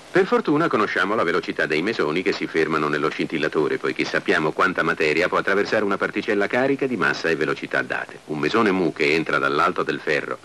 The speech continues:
con velocità zero virgola nove nove cinque zero di quella della luce arriva proprio in cima allo scintillatore prima di fermarsi. Con una velocità minore di quella detta prima, si ferma nel ferro. Con velocità appena maggiore di zero virgola nove nove cinque quattro C, si ferma sul fondo dello scintillatore. Con velocità ancora maggiori,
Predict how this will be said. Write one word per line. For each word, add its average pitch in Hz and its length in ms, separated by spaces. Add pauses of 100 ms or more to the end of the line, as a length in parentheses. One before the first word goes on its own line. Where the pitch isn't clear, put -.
(100)
con 73 120
velocità 73 500
zero 92 300
virgola 82 320
nove 78 260
nove 80 300
cinque 80 360
zero 82 280
di 76 80
quella 78 220
della 76 160
luce 76 360 (240)
arriva 127 360
proprio 151 260
in 139 80
cima 135 300
allo 110 140
scintillatore 104 600
prima 78 220
di 71 80
fermarsi. 65 540 (420)
Con 73 160
una 69 120
velocità 76 460
minore 78 500
di - 100
quella 71 200
detta 73 240
prima, 190 260 (520)
si - 240
ferma 76 360
nel 71 160
ferro. - 440 (340)
Con 151 160
velocità 170 460
appena 143 260
maggiore 82 500
di 71 200
zero 90 320
virgola 76 340
nove 78 260
nove 73 260
cinque 73 300
quattro 71 380
C, 67 500
si - 300
ferma 104 320
sul 104 160
fondo 78 240
dello 71 200
scintillatore. 65 720
Con - 160
velocità - 440
ancora 85 300
maggiori, 165 400